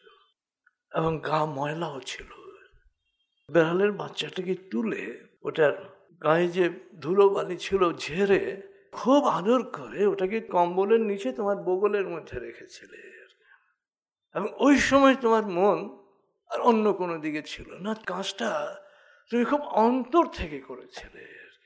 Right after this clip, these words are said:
খুব মমতা দিয়ে করেছিলে। এই ওসিলায়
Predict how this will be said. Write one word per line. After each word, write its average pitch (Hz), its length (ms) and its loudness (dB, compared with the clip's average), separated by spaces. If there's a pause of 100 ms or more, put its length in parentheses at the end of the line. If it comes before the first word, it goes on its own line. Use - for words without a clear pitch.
(140)
খুব 269 160 -2
মমতা 254 640 6
দিয়ে 233 220 0
করেছিলে। - 840 -16 (1160)
এই 254 180 6
ওসিলায় 226 460 2